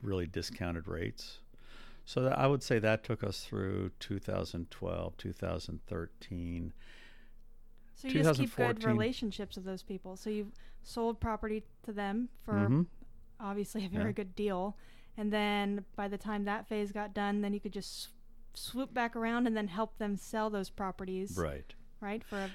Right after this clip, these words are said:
Speaker 1: Right.
Speaker 2: good
Speaker 1: And,
Speaker 2: return.
Speaker 1: and,
Speaker 2: Wow.
Speaker 1: and, and
Speaker 2: Cool.
Speaker 1: then, then the economy really started kinda kicking into gear, and now people were expanding.
Speaker 2: Yeah.
Speaker 1: And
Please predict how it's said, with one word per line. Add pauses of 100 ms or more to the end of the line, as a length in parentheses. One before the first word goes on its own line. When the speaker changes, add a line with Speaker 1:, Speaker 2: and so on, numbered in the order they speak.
Speaker 1:
Right.
Speaker 2:
good
Speaker 1:
And,
Speaker 2:
return.
Speaker 1:
and, (200)
Speaker 2:
Wow.
Speaker 1:
and,
and
Speaker 2:
Cool.
Speaker 1:
then,
then
the
economy
really
started
kinda (120)
kicking
into
gear, (420)
and
now
people
were
expanding. (560)
Speaker 2:
Yeah.
Speaker 1:
And